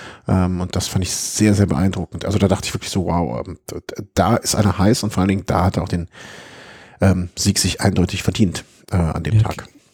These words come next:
Speaker 2: Caleb Ewan hat's dann ja mit Humor genommen und geschrieben, er braucht längere Arme.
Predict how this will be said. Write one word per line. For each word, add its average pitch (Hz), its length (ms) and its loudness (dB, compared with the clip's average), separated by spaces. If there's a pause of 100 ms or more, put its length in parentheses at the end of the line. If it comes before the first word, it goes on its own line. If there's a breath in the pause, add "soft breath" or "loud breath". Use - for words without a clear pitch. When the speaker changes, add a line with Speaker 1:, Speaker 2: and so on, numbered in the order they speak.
(120)
Speaker 2:
Caleb 107 360 2
Ewan 107 240 4
hat's - 240 0
dann 98 160 -2
ja 101 100 2
mit 90 200 0
Humor 98 320 2
genommen 95 420 0
und 104 200 -6
geschrieben, 98 420 -2
er 92 100 -2
braucht - 340 -2
längere 98 400 -2
Arme. 98 440 0